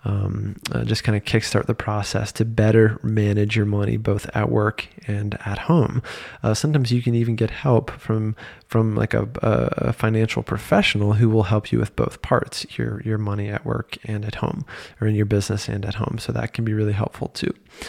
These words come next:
We'll talk about that a little bit later, but for now, let's start with our first, um, uh, kind of topic, which is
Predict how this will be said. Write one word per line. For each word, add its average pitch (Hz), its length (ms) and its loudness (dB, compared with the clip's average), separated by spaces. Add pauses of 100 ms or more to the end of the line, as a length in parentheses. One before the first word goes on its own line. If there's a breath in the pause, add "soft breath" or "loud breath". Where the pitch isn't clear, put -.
(340 loud breath)
We'll 160 80 6
talk 156 220 2
about 127 220 4
that 110 180 0
a 113 40 0
little 117 200 2
bit 110 220 -2
later, 107 300 0
but 110 200 -4
for 110 180 -2
now, 151 380 4 (580 loud breath)
let's 131 200 2
start 185 380 2
with 139 220 4
our 135 100 4
first, 123 600 0
um, 110 460 0
uh, 113 220 0
kind 113 260 -2
of 101 100 -8
topic, - 540 -4
which 117 240 0
is 113 320 0